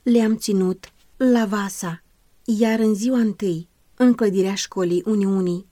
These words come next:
Acesta era un loc gratuit în care se putea vorbi și am văzut roade bune ale lucrării noastre. În după amiaza zilei întâi, cam treizeci de apostaziați și copii, care nu făcuseră nicio mărturisire,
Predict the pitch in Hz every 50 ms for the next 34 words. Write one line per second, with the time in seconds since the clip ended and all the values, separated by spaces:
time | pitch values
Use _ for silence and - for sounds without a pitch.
0 | _ _ - 233 233 233 - 277 277 262 - 285 269 247 226 214 202 196 190 190
1 | 190 190 185 185 185 175 185 196 190 190 190 208 196 180 175 185 185 - - _
2 | _ _ _ - 247 254 240 247 240 233 233 220 - 214 208 - 196 190 - 202
3 | 190 190 190 196 202 202 185 175 185 170 170 - _ _ _ _ _ - - -
4 | - - 240 233 233 226 233 226 - 254 247 - 247 233 226 220 220 208 226 214
5 | 196 202 233 226 208 190 - 196 190 190 190 190 185 180 - - 190 185 185 202
6 | 202 208 208 202 196 190 - - - 185 175 175 170 _ _ _ _ - 226 220
7 | 214 202 240 247 285 277 269 247 233 226 226 220 220 214 185 185 180 170 175 196
8 | 190 180 180 180 180 180 175 - 208 196 196 208 226 _ _ _ _ - 277 262
9 | 247 247 240 247 277 247 247 240 233 208 190 214 220 220 - - 165 175 175 -
10 | 196 190 - 202 196 190 - - 202 190 175 185 190 190 185 185 196 196 - -
11 | - - - - 180 180 - 202 190 190 202 233 _ _ _ _ _ _ _ _
12 | - 262 247 240 240 233 240 240 - 247 240 240 240 233 - - 233 220 220 214
13 | 220 240 247 - 277 254 247 254 247 - 247 233 226 214 - - - 220 202 185
14 | 180 175 170